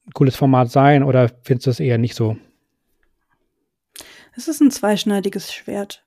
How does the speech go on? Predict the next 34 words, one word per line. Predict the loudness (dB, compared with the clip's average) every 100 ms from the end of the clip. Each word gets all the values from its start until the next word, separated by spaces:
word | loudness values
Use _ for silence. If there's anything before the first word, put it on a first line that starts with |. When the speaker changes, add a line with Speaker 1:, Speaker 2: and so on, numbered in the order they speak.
| -8
Speaker 2:
Also | -4 -4
ein |
Kletterpark | -4 -4 -4 -4 -4 -4 -4
schließt | -8 -8 -8
halt | -10 -8
per | -10
se | -6 -4 -4
schon | -6
mal | -6 -6
viele | -6 -6
Menschen | -6 -6 -8 -8 -8 -10 -6
aus, | -6 -6 -14 _ _ _ -2
Speaker 1:
Mhm. | 0 0 0
Speaker 2:
im | -2
Zweifel, | -2 -6 -4 -8 -8 _ _
ähm, | -8 -6 -6 -8
die | -10 -10
vielleicht, | -8 -8 -8 -10 -10
und | -8 -4
wenn | 0
man | 2
nur | 2 2
Höhenangst | 0 -2 -4 -8 -8
hat, | -12 -12 _ -14
ja, | -8 -8 -10 _ -20 -20 -20 _ _ _ -8
ähm, | -4 -4 -2
wenn | -2 -4
das | -4
jetzt | -8 -8
ein | -12
Team | -8 -8 -4
ist, | -6 -6 -10
die | -6
alle | -4 -4 -6